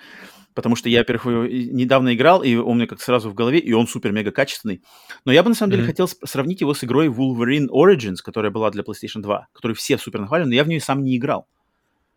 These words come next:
Speaker 2: PlayStation три.
Speaker 1: Три, да?
Speaker 2: Г-, где,
Speaker 1: Или два?
Speaker 2: где он был во Вьетнаме?
Speaker 1: Которая вместе с фильмом она вышла.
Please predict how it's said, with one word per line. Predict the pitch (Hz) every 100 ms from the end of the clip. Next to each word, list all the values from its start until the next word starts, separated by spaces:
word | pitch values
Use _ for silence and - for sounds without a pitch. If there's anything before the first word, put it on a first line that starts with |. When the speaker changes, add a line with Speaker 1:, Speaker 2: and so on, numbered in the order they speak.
| _
Speaker 2:
PlayStation | - 117 117
три. | 117 120 98 _ _ _ _ _ _ _ _ _ _ _ _ _ _ _ _ _ _ _ _
Speaker 1:
Три, | - 170
да? | 214 160 139
Speaker 2:
Г-, | 139 147 147
где, | 117 123 123
Speaker 1:
Или | 104
два? | 127 151
Speaker 2:
где | 110
он | 120 120
был | 135 135
во | 117
Вьетнаме? | 117 120 170 202 113 _ _ _ _ _ _ _ _ _ _ _ _ _ _ _
Speaker 1:
Которая | - 175 170
вместе | 139 156 -
с | 143
фильмом | - 208 160 101
она | 101
вышла. | 101 101 - -